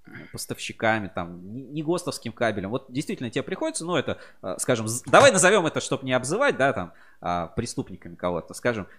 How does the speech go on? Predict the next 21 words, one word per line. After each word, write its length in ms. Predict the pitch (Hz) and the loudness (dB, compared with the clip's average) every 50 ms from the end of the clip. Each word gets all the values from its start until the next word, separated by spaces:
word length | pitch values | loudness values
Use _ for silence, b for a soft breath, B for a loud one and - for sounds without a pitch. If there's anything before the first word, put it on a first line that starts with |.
| b | b
с 60 | b 107 | b -2
заказными 680 | 113 147 - - 196 185 170 226 302 294 269 240 208 | 0 2 6 8 6 6 6 4 0 0 0 0 -2
позициями. 800 | 185 - 165 165 165 151 165 143 - - 104 85 71 - 73 - - - | 2 4 6 6 6 4 2 -2 -2 -2 -4 -4 -4 -6 -12 -14 -16 -12
Тебе 240 | - - 139 170 175 | -8 -4 -2 0 0
приходится 540 | - - 185 - 277 277 262 220 180 - 147 | 0 0 -2 0 0 0 0 -2 -2 -4 -6
в 60 | - | -4
твоей 220 | - 127 131 127 117 | -2 0 2 4 4
работе 320 | 120 131 170 220 220 - | 4 4 4 2 0 0
сейчас 360 | - - - - 143 135 - - | -4 -12 -4 0 0 0 2 2
работать, 380 | 123 120 165 226 247 180 - | 0 2 2 2 0 0 -2
чтобы 260 | - - 151 147 131 | -2 0 0 0 0
просто 320 | 110 123 131 127 - - 104 | 0 -2 -2 -2 -2 -2 -4
выжить, 320 | 101 139 196 214 165 120 | -2 -2 -4 -4 -4 -6
чтобы 300 | - - - 113 104 113 | -6 -4 -4 -2 0 0
работать, 420 | 104 110 110 117 180 196 - 139 - | 2 2 2 2 0 0 -2 -4 -6
чтобы 280 | - - 117 101 101 - | -6 -6 -6 -6 -6 -8
существовать 560 | - 98 - - - - 117 120 117 - - | -10 -10 -12 -8 -4 0 0 2 2 0 0
на 120 | 101 104 | -2 -2
рынке, 260 | 139 190 214 185 - | -2 -2 -4 -6 -10
чтобы 260 | - - 120 107 107 95 | -8 -6 -6 -6 -6 -6
зарабатывать, 640 | 98 107 101 110 107 151 196 202 - 143 110 - | -2 0 0 2 4 2 2 2 2 0 -2 -2